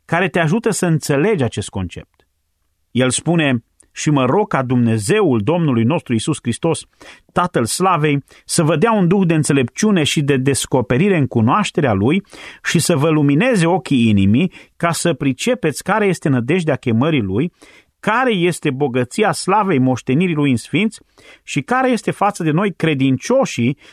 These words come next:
nemărginita mărimea puterii sale, după lucrarea puterii tăriei Lui, pe care a desfășurat-o în Hristos prin faptul că L-a înviat din morți și L-a pus să șadă la dreapta Sa în locurile cerești.” Acum,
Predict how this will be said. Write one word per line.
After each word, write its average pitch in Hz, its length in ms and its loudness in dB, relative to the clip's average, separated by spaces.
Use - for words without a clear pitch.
nemărginita 185 840 0
mărimea 156 400 2
puterii 175 400 -2
sale, 180 460 0
după 143 300 0
lucrarea 202 480 0
puterii 185 540 -2
tăriei 147 440 0
Lui, 107 320 -2
pe 107 100 -4
care 123 200 0
a 156 60 0
desfășurat-o 151 640 -2
în 247 120 2
Hristos 175 440 -2
prin 139 220 0
faptul 214 500 -2
că 202 120 -2
L-a 190 120 0
înviat 139 280 0
din 139 160 -2
morți 113 440 0
și - 140 -4
L-a 117 280 0
pus 226 200 -2
să 170 100 -2
șadă 185 340 0
la 135 140 0
dreapta 143 420 -2
Sa 131 340 -2
în 107 220 0
locurile 113 380 0
cerești.” 90 520 -8
Acum, - 380 2